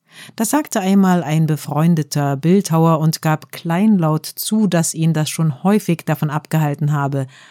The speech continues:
eine Skulptur, die er sich vorstellte, tatsächlich zu realisieren.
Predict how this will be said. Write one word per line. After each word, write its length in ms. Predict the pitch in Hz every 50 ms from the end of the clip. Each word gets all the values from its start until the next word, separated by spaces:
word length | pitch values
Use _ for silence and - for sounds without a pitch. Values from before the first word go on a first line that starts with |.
| - _ -
eine 200 | 156 151 160 151
Skulptur, 760 | - - - 165 - _ - - - 240 240 208 151 131 131 _ _ _ _ _ -
die 80 | - -
er 100 | 123 123
sich 200 | - 131 123 -
vorstellte, 680 | - 175 190 175 - - 143 127 127 - - 131 127 127 _ _ _ _ _ -
tatsächlich 760 | - 202 208 202 - - 190 180 - - 165 160 151 - -
zu 140 | - - 175
realisieren. 920 | 165 175 175 175 170 160 175 165 - 175 175 180 170 147 123 117 120 127 -